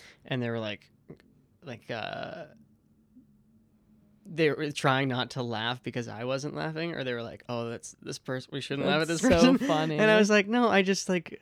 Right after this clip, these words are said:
Speaker 1: I see comedy, like"
Speaker 2: You're like, "No, I'm just dead inside."
Speaker 1: Most, <laughs> yeah. Exactly, it's like, I can't, I'm just not, like, laughing out loud because th-, I see this, like, every night versus, like, once every year, you know what I mean?
Speaker 2: Mm-hmm.
Speaker 1: Or however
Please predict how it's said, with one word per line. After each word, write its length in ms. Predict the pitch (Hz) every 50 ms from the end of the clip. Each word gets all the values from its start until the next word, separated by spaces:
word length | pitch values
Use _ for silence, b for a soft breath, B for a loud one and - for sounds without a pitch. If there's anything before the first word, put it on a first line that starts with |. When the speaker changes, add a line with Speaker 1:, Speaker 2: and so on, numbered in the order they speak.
| _ _ -
Speaker 1:
I 100 | - 143
see 220 | 143 - - 170
comedy, 340 | - - - 165 165 170 165
like" 200 | 147 139 139 - b b b b
Speaker 2:
You're 140 | - 180 196 196
like, 140 | 202 202
"No, 160 | - 247 269 262
I'm 100 | 208 202
just 200 | 196 190 - -
dead 180 | - 226 240 240
inside." 400 | 214 190 175 - 165 160 156 139
Speaker 1:
Most, 360 | 151 151 156 160 160 - -
<laughs> 20 |
yeah. 160 | 196 220 220 - - 233 330 240
Exactly, 1120 | 233 226 - - 285 302 - - 254 - - 247 - - 302 302 277 240 202 - - 190 180
it's 140 | 170 151 139
like, 160 | 139 131 -
I 140 | - 131 135
can't, 440 | 135 - - 147 143 139 135 - - _ _ _ _ _ _ b b b b b b b b _ -
I'm 100 | 135 131
just 260 | 139 139 123 - -
not, 220 | 135 131 131 117
like, 200 | 117 117 110 143
laughing 400 | 113 117 117 110 117 - 123 113
out 140 | 110 104 80
loud 360 | 95 90 90 92 98 98 95 -
because 280 | - - - 82 -
th-, 140 | - - -
I 120 | - 98 95
see 180 | - - -
this, 240 | - 101 104 - -
like, 280 | - 90 101 - - b b b b b b b b -
every 220 | - 104 104 101
night 260 | 95 104 104 98 87
versus, 580 | - - 71 - - - - 80 80 - - -
like, 260 | - 65 67 - - _ - -
once 380 | - 101 98 92 76 - -
every 220 | 85 69 82 85 69
year, 380 | 67 78 69 73 - - - -
you 100 | - -
know 60 | 208 196
what 40 | 196
I 20 | 185
mean? 160 | 185 170 175
Speaker 2:
Mm-hmm. 640 | 190 202 202 - _ _ _ _ _ _ _ _ -
Speaker 1:
Or 40 | 117
however 480 | 117 - - - - - - - -